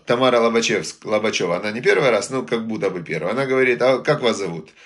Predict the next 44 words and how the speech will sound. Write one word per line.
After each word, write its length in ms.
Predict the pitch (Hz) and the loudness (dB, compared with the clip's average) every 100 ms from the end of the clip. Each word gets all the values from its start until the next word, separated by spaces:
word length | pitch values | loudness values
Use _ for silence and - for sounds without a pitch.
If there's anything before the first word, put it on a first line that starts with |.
| _ - | _ -10
Я 80 | |
говорю: 220 | 120 151 170 | -6 -4 -4
«А 20 | |
меня 280 | 180 180 143 | 0 0 2
зовут, 440 | 135 139 139 - | 2 0 -2 -2
а, 180 | 113 101 | -2 -2
значит, 520 | 107 104 - 95 - - - | -4 -4 -4 -6 -8 -12 -6
Серёжа». 560 | - 123 107 80 64 - _ _ _ _ _ _ _ _ - | -2 0 0 -2 -8 -14 _ _ _ _ _ _ _ _ -6
Она 360 | 117 147 196 | -2 2 2
думает: 480 | 170 131 131 117 110 | 2 -2 -2 -2 0
«О, 100 | 147 | -2
Серёжа, 480 | - 117 110 98 90 | -2 0 0 -2 -6
значит, 380 | 80 82 - - | -10 -10 -12 -12
всё, 180 | - 104 | -10 -6
молодец». 540 | 98 107 101 90 - _ - - - - - _ _ | -4 -4 -4 -6 -8 _ -20 -20 -20 -20 -20 _ _
Теперь 240 | - 143 | -2 2
это 200 | 147 151 | 4 4
называется, 400 | 147 143 151 147 | 2 4 4 4
я 80 | 123 | 2
как 160 | 120 123 | 0 -2
будто 200 | 131 123 | 0 2
бы 140 | 120 | 2
украл 340 | 113 131 123 117 | 2 4 4 4
её 320 | 113 107 76 | 2 0 -2
сердце, 560 | - 104 80 - 78 78 | -2 -2 -2 -6 -6 -8
украл 420 | 92 - 117 113 | -6 2 2 2
её, 640 | 104 107 107 104 98 - - | 0 0 0 0 -2 -6 -12
её 600 | 104 104 113 113 110 107 - _ _ | -8 0 2 2 0 -6 -20 _ _
разум. 420 | - 123 117 101 | 2 6 4 2
Я 160 | 107 113 | 2 2
же 100 | 110 | 4
её 140 | 113 | 2
обманул, 420 | 110 120 135 170 139 | 2 0 -2 -2 2
я 140 | 113 | 2
ей 80 | 113 | 2
дал 260 | 117 110 | 2 2
неправдивую 680 | 110 110 113 107 117 110 104 | -2 -4 -4 -2 -2 -2 -6
информацию. 760 | 101 107 92 92 85 - 101 95 | -6 -6 -4 -4 -6 -4 -4 -4
Значит, 460 | 113 127 131 127 | -2 -2 -2 -4
это 220 | - - 123 | -4 -2 -2
как 300 | 113 - - | -2 -4 -8
украл 380 | - 120 123 | 0 2 2
её 180 | 107 104 | 0 -2
сердце. 540 | - 90 80 - - | -2 -4 -4 -8 -12